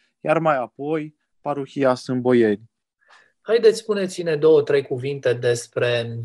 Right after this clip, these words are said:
Speaker 2: aceste localități, atât despre filie, cât și despre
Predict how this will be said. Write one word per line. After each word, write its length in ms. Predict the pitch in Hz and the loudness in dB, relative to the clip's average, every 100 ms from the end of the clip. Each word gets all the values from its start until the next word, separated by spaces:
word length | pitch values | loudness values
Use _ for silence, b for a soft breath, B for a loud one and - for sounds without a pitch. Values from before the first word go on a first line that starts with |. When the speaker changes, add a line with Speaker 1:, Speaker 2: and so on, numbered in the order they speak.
| 113 | -14
Speaker 2:
aceste 500 | - 120 - 139 - | -8 -4 0 0 0
localități, 920 | 123 117 127 117 113 113 117 110 - - | 0 0 -2 -4 -6 -6 -6 -6 -14 -10
atât 300 | - - 156 | -6 -6 -2
despre 680 | 135 - 131 120 110 104 101 | -2 -2 -6 -2 -2 -4 -10
filie, 480 | - 113 139 156 123 | -12 -10 0 0 0
cât 180 | - 117 | -4 -12
și 160 | - | -10
despre 600 | 127 120 - 123 117 113 | -6 -6 -6 -4 -4 -6